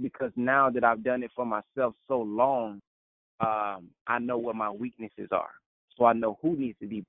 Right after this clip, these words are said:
brought in. 'Cause see, sometimes you don't even know who you need or what you need. So being that I've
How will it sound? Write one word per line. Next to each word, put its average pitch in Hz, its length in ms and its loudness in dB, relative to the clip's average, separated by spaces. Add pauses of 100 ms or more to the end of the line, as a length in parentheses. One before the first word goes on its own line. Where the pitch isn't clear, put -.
brought 107 220 8
in. 90 280 -8 (100)
'Cause 117 160 0
see, 120 180 0
sometimes 117 640 4 (380)
you 120 120 -4
don't 135 140 0
even 113 180 -4
know 113 220 -2
who 135 120 -2
you 127 180 0
need 143 300 -2
or - 80 0
what 120 260 -6
you 127 100 -4
need. 143 380 -4
So 113 280 -4 (500)
being 131 300 0
that 113 120 4
I've 117 240 6